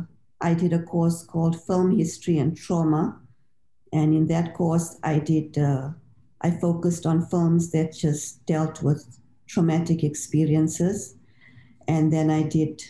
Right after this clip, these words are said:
another course called Global Bollywood Cinema. And in there, I looked at various different types of films, not only films that, uh, showcase trauma. And I found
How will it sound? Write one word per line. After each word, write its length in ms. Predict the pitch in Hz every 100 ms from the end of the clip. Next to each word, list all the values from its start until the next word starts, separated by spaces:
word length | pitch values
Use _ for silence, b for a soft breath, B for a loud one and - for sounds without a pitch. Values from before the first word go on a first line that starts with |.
| - -
another 460 | 165 156 151 165
course 360 | - 156 165 -
called 320 | - 160 143
Global 380 | 170 190 214 185
Bollywood 500 | 151 143 143 135 135
Cinema. 600 | - 143 139 135 147 170
And 140 | 160 -
in 320 | 175 170 170
there, 360 | 165 156 156 156 B B B 151
I 160 | 156
looked 360 | 151 147 147 165
at 240 | 147 - - - - - _ 156
various 460 | 160 151 151 151
different 440 | - 143 - 156 156
types 340 | 131 - -
of 140 | - -
films, 480 | 156 135 135 -
not 240 | 156 160 -
only 480 | 160 143 139 127 - _ - _ -
films 400 | 151 147 147 -
that, 380 | 135 - - 139
uh, 320 | 120 113 107 -
showcase 560 | 170 151 - 135 -
trauma. 480 | - 160 139 - - - _ B B B B B B -
And 320 | 180 170 175
I 160 | - 190
found 800 | 190 226 269 285 185 175 180